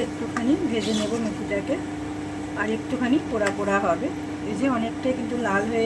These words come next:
এসছে, আর একটু হবে। পাশে থাকা বেল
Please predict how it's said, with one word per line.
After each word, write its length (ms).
এসছে, 220
আর 60
একটু 220
হবে। 180
পাশে 260
থাকা 220
বেল 180